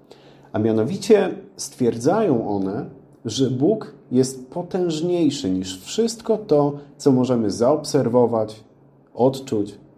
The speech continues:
albo co jesteśmy sobie w stanie wyobrazić.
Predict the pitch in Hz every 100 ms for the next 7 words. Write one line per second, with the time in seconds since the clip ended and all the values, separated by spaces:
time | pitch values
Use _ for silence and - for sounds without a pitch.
0 | _ - 113 139 143 143 139 170 170 170
1 | 151 143 127 - 127 131 127 127 113 110
2 | 117 101 101 104 90 92 - -